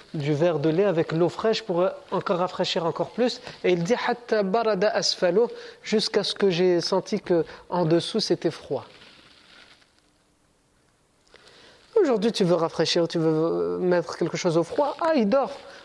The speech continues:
pas de problème, tu le mets au frigo ou au congélateur, le temps qu'il dort, et après tu le ressors, il sera bien froid.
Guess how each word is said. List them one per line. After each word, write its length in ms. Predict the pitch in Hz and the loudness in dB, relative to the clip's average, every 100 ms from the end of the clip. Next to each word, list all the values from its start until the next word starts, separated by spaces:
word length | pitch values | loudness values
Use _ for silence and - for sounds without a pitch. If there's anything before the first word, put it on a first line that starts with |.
| - | -2
pas 120 | 160 | -2
de 40 | |
problème, 380 | - 185 156 151 | 0 -2 2 0
tu 140 | 151 196 | 2 2
le 60 | |
mets 60 | 180 | 4
au 80 | 160 | 2
frigo 300 | - 147 196 | 0 2 4
ou 160 | 180 | 2
au 20 | |
congélateur, 680 | 147 170 147 151 151 202 202 - - - - - | 0 0 2 0 2 0 -2 -8 -20 -20 -20 -6
le 140 | 156 147 | -2 0
temps 160 | 170 | 0
qu'il 180 | - 160 | 0 2
dort, 260 | 175 226 220 | 4 4 4
et 60 | |
après 240 | 208 214 196 | 2 0 -2
tu 100 | 196 | 2
le 80 | |
ressors, 280 | 175 156 208 | 0 2 0
il 60 | 175 | -2
sera 180 | - 135 | -2 -2
bien 320 | 139 139 127 | -2 -2 -6
froid. 260 | - - | -10 -18